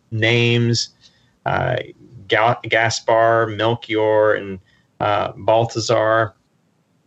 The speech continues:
Um, but again, those names are never given in Scripture. Um, you know, sometimes they're depicted as, you know, three different races or, or ethnicities, or sometimes they're depicted as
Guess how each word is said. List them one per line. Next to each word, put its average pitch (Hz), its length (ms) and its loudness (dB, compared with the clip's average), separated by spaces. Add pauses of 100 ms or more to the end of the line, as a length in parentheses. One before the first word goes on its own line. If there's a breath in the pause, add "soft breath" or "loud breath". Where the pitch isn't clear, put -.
(120)
Um, 87 280 -4
but 113 100 2
again, 110 160 0
those 107 180 0
names 107 280 0
are 101 60 -2
never 104 260 2
given 101 280 -2
in 95 140 -4
Scripture. 104 640 -4 (480)
Um, 71 320 -8 (840)
you 107 100 -4
know, 98 100 -4
sometimes 113 540 0
they're 107 180 0
depicted 107 540 -2
as, 101 460 -2
you 110 80 -8
know, 95 160 -6
three 123 200 2
different - 720 -2
races 120 840 0
or, 92 340 -2
or - 180 -2
ethnicities, 117 840 0
or - 40 -10
sometimes 104 340 -2
they're 101 100 -4
depicted 107 540 -2
as 98 300 0